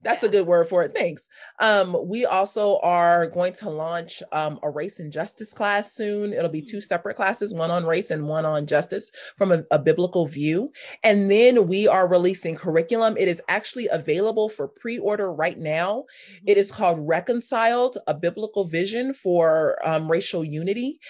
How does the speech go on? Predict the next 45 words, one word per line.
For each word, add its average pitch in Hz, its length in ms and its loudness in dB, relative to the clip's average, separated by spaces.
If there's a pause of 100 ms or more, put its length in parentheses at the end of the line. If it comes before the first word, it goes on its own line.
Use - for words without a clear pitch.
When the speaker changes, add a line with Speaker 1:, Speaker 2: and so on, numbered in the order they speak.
(200)
Speaker 1:
And 214 160 2
so 202 540 6 (120)
it 196 220 4
is 247 180 2
looking 202 420 0
at 202 120 0
how 208 200 -4
do 262 120 -4
we 254 160 -6
do 240 260 -4
unity 175 720 0 (320)
in 220 320 6
the 247 120 2
church? - 720 -4 (300)
And 180 220 8
how 190 220 0
do 214 100 4
we 220 160 -2
do 170 240 0
it 147 140 0
well? 160 200 4
How 165 220 0
do 208 60 2
we 233 140 -4
have 214 220 0
these 220 200 -10
hard 202 240 0
conversations? 185 640 -6
What's - 160 0
the 208 100 2
biblical 220 360 2
precedent - 600 0 (180)
for 254 120 2
even 277 240 6
having 302 380 4
these 208 180 2
hard 160 260 2
conversations? 151 580 -4
What's - 140 -6
the 208 80 2
biblical 202 340 0
precedent 175 480 0
for - 200 -2
our 151 120 2
unity? 156 560 -6